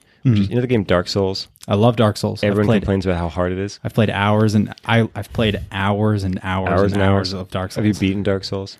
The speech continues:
Speaker 2: I've not beaten it even.
Speaker 1: That's the thing. So that game, I've never played it. So
Speaker 2: And
Speaker 1: I
Speaker 2: Bloodborne, I've played.
Speaker 1: And
Speaker 2: I love
Speaker 1: Bloodborne?
Speaker 2: Bloodborne, yeah.
Speaker 1: Yeah, I've heard that's a great game too.
Speaker 2: Yeah.
Speaker 1: Um, so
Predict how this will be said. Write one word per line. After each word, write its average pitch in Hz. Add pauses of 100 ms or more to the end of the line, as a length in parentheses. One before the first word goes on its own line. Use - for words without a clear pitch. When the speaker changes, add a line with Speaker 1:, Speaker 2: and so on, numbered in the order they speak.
Speaker 2:
I've 107
not 120
beaten 151
it 110
even. 95
Speaker 1:
That's 107
the 107
thing. 98 (320)
So 127 (240)
that 135
game, 127
I've 120
never 113
played 80
it. 65
So -
Speaker 2:
And 104
Speaker 1:
I 101
Speaker 2:
Bloodborne, 101
I've 90
played. -
Speaker 1:
And 90
Speaker 2:
I -
love 95
Speaker 1:
Bloodborne? 92
Speaker 2:
Bloodborne, -
yeah. 101 (100)
Speaker 1:
Yeah, 104
I've 95
heard 113
that's 113
a 92
great 90
game 80
too. 80
Speaker 2:
Yeah. 92 (500)
Speaker 1:
Um, 101 (1080)
so 117